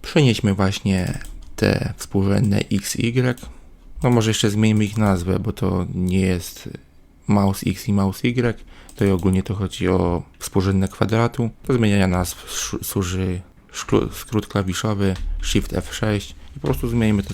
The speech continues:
na x. To będzie x i tutaj Shift F sześć, tutaj po prostu będzie y i wynieśmy te pola do zewnętrznej klasy. Ctrl X. I po prostu wklejmy je do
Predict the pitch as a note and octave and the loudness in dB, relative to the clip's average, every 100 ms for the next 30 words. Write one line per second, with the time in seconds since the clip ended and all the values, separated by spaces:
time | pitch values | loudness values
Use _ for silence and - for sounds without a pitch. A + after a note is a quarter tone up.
0 | - F#2+ F2 - F#2+ - - - - - | -2 0 0 2 0 -2 -8 -8 -8 -10
1 | - - - - - F#2+ F2+ F2 F2+ F#2 | -14 -16 -18 -8 -4 0 -2 -2 0 0
2 | - A#2+ A#2+ - - - - F#2+ - F2+ | 0 -2 -2 -4 -8 -10 -8 -6 -6 -6
3 | F#2 - - F#2+ - F#2+ F#2 - - G2 | -8 -8 -4 -4 -2 -4 -2 -4 -2 -2
4 | F#2 - - - - - - - F#2 F2 | -4 -6 -12 -16 -14 -10 -6 -2 -2 -2
5 | F2+ - F#2 F#2+ - - G#2 - G#2+ - | -4 -6 -6 -4 -6 -6 -4 -2 0 -2
6 | - - - - - - G2+ F2+ F#2 G2 | -4 -6 -6 -8 -10 -6 -4 -2 0 -2
7 | - F#2 - - - G2 G2+ G#2 G#2 - | -2 -6 -6 -10 -4 -2 0 -2 -4 -10
8 | - - G2 G2+ G2+ - G2+ - A#2 A#2 | -16 -6 -4 -2 -4 -4 -4 -2 -2 -2
9 | - A2 - - - - - - - - | -2 -4 -6 -16 -20 -20 -20 -20 -12 2
10 | F#2+ - F2+ F#2 - A#2+ - - - - | 2 2 -2 -4 2 2 2 -6 -14 -16
11 | - - - - - - - - - - | -20 -20 -20 -20 -20 -20 -20 -20 -20 -20
12 | - - - - C#3 C3 A#2 G#2+ - G2+ | -20 -18 -14 -6 0 2 2 0 0 0
13 | G2 - G2 F#2 - G#2+ G2 F#2 F#2 F2+ | 0 -2 -2 -2 -4 0 2 2 0 -2
14 | F2+ F#2+ F2+ | -2 -2 -2